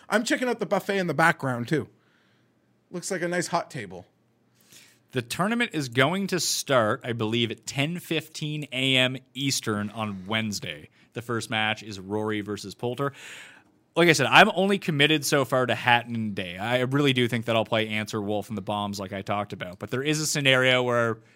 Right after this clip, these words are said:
Speaker 2: I think about this a little bit more throughout the course of Tuesday, and I just go Hatton, Day, and Rory.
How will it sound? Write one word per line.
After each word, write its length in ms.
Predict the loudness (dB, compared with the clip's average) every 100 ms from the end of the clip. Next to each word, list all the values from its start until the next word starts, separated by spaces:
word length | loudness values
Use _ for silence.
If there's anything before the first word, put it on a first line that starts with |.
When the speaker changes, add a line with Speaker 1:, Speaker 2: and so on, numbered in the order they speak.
| -10
Speaker 2:
I 60 |
think 300 | -6 0 2
about 260 | 2 2 0
this 160 | -2 -2
a 60 |
little 240 | -2 -2 -2
bit 200 | -4 -4
more 380 | -2 -2 -2
throughout 220 | -4 -8 -10
the 80 |
course 260 | -10 -8 -8
of 100 | -10
Tuesday, 560 | -6 -6 -6 -8 -10 -16 _ _ _
and 100 | 2
I 80 | 4
just 260 | 4 0 -4 _ _ _ _
go 220 | 0 2
Hatton, 320 | 4 2 2 -2
Day, 160 | 0
and 120 | -2
Rory. 340 | -6 -14 -16